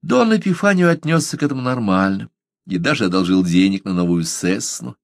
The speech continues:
после того, как старая разбилась при экстренной посадке в горах, гружённая тремя сотнями килограммов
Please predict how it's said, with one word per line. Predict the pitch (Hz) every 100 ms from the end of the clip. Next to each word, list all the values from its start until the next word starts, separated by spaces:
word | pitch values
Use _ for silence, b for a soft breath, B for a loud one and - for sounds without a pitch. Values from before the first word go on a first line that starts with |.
| _ _ _ _ _ _
после | 92 85
того, | 98
как | 85 78
старая | - - 95 92
разбилась | 92 87 78 92 95 90
при | 87 95 -
экстренной | 101 98 - 92 95
посадке | 95 90 98 87 -
в | 95
горах, | 95 101 98 92 B B B
гружённая | - 110 98 107 107 104
тремя | 113 110
сотнями | 107 - 110 - 104
килограммов | 90 107 95 110 104